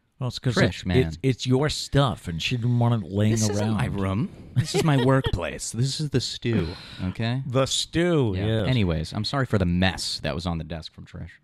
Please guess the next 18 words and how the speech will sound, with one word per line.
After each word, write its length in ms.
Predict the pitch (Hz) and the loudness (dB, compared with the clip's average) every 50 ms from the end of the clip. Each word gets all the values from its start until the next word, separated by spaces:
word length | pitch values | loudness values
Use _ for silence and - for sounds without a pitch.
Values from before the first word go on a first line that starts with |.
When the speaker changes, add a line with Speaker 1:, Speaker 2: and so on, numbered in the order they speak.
| _ | _
Speaker 1:
Number 400 | - 120 135 151 160 160 156 156 147 | 2 6 8 8 8 8 8 6 4
three, 540 | - - 175 202 202 175 135 127 131 131 - _ _ _ - | 4 2 -2 0 2 2 2 2 0 -2 -4 _ _ _ -10
when 320 | - 117 143 147 147 143 | -2 2 4 4 4 4
we 180 | 139 151 147 143 | 4 4 4 2
tell 320 | - - - 202 240 247 | 2 2 2 4 4 2
women 560 | 226 196 196 175 156 151 147 143 147 143 - - _ | 2 2 2 4 4 4 4 4 2 0 -2 -4 _
that 260 | - 117 143 139 113 | 2 4 4 4 6
we 140 | 127 139 139 | 4 2 2
don't 440 | 127 110 107 139 156 180 180 - - | 2 4 6 6 6 6 6 2 0
know 220 | 151 147 147 139 127 | 2 4 4 6 6
how 200 | 120 131 135 131 | 6 6 6 6
we 180 | 123 127 123 113 | 6 4 4 2
feel 300 | - - - 147 147 131 | 2 2 2 4 4 4
about 240 | 113 95 90 85 - | 4 2 0 -2 -2
something, 540 | - - 98 87 80 - 82 73 73 71 - _ _ _ _ _ _ - | -2 0 0 0 0 -2 -2 -4 -2 -4 -6 _ _ _ _ _ _ 0
it's 300 | 131 139 131 - - - | 0 0 0 -2 -4 -4
usually 440 | 185 247 302 277 190 202 160 139 117 | -4 -4 -4 -4 -4 -2 -2 -2 -2
true, 480 | - - - 202 233 185 127 98 87 | -4 -6 -6 -4 0 0 0 -2 -2